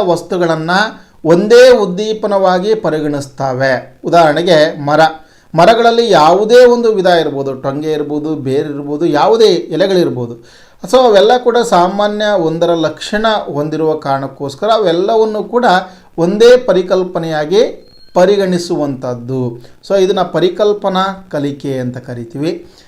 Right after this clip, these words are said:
ನೆಕ್ಸ್ಟ್ ಬರುವಂಥದ್ದೇ ತತ್ವಗಳ ಕಲಿಕೆ. So ತತ್ವಗಳ ಕಲಿಕೆ ಪರಿಕಲ್ಪನೆಗಳ ಕಲಿಕೆಯ ಮೇಲೆ ಅವಲಂಬನೆ ಆಗಿರುತ್ತೆ. ತತ್ವಗಳು ಎರಡು ಅಥವಾ ಹೆಚ್ಚಿನ ಪರಿಕಲ್ಪನೆಗಳ ಮಧ್ಯೆ ಇರುವ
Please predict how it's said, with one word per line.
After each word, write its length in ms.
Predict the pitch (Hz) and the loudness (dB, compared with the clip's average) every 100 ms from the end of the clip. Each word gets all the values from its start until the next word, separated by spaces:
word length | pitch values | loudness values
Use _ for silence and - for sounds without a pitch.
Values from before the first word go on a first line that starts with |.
| _ | _
ನೆಕ್ಸ್ಟ್ 340 | 165 185 - 247 | -4 -4 -4 -4
ಬರುವಂಥದ್ದೇ 1000 | 190 175 170 156 160 156 190 147 147 - - | 0 2 2 -2 -6 -2 2 2 0 -8 -8
ತತ್ವಗಳ 640 | 185 185 - 233 202 190 185 190 185 - | -6 -6 -10 -4 -2 0 0 0 -4 -8
ಕಲಿಕೆ. 360 | 139 123 127 131 - - - - | -8 -8 -10 -16 -18 -20 -14 -2
So 140 | 202 | -2
ತತ್ವಗಳ 480 | 180 170 190 208 208 202 190 | 0 -4 -2 0 2 0 0
ಕಲಿಕೆ 680 | 170 170 185 160 151 - - _ - | -2 0 0 0 0 -4 -20 _ -2
ಪರಿಕಲ್ಪನೆಗಳ 720 | 170 214 240 233 233 220 208 208 170 - | 0 2 0 0 0 -2 0 2 2 0
ಕಲಿಕೆಯ 440 | 170 180 180 170 | -2 -2 0 0
ಮೇಲೆ 320 | 165 156 170 202 | 0 -2 -2 0
ಅವಲಂಬನೆ 960 | 160 151 151 147 147 147 180 185 - - | 0 0 0 -2 -4 -4 -6 -8 -16 -8
ಆಗಿರುತ್ತೆ. 880 | 151 139 135 127 127 156 175 - _ _ _ _ - | -4 -4 -4 -6 -6 -4 -4 -8 _ _ _ _ 0
ತತ್ವಗಳು 600 | 208 208 254 240 220 220 | 0 2 2 4 4 4
ಎರಡು 380 | 175 175 220 | 4 2 2
ಅಥವಾ 260 | 233 226 208 | 0 0 0
ಹೆಚ್ಚಿನ 440 | 175 175 208 190 | 2 0 -2 -2
ಪರಿಕಲ್ಪನೆಗಳ 920 | 185 165 165 170 175 175 170 156 151 147 | -2 -2 -2 0 0 -2 -4 -4 -2 -2
ಮಧ್ಯೆ 440 | 143 135 139 139 | -2 -6 -6 -6
ಇರುವ 240 | 135 135 | -4 0